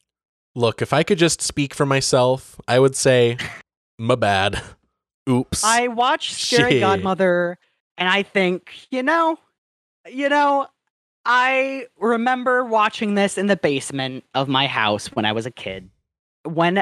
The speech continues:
Speaker 1: Halloween was coming, and I remember thinking, "Oh, Scary God," or this, I didn't know it was called Scary Godmother at the time, but I was like, "Oh, the Halloween movie's on.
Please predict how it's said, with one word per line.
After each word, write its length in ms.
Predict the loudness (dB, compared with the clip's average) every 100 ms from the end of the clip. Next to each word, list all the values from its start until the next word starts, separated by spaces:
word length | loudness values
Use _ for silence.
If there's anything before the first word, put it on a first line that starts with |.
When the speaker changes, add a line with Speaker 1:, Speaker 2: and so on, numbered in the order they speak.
| -2
Speaker 1:
Halloween 560 | -2 2 2 2 2
was 140 | 0 -2
coming, 480 | -2 0 0 -4 -12 -14 -4
and 140 | 0
I 60 | 0
remember 720 | 0 -2 0 2 2 2 -2 _ _ _ _ _ _ _ _
thinking, 600 | 0 0 0 0 2 -4 -8 -2
"Oh, 400 | 0 2 0 -4
Scary 460 | -16 -4 0 0
God," 260 | 0 0 2
or 140 | 0 0
this, 220 | -2 -2 -14 -2
I 140 | 0
didn't 160 | 0 0
know 160 | 2
it 40 | 2
was 120 | 0
called 160 | -2 0
Scary 260 | 2 2
Godmother 480 | 2 -2 0 2 2
at 100 | 2
the 60 | -2
time, 320 | -2 -2 -2 -8 -20 -12 -2
but 100 | 0
I 60 |
was 160 | 2 0
like, 140 | -4 0
"Oh, 220 | 2 2
the 80 | 0
Halloween 500 | 0 -2 0 0 0
movie's 320 | 2 0 0
on. 300 | 0 0 -2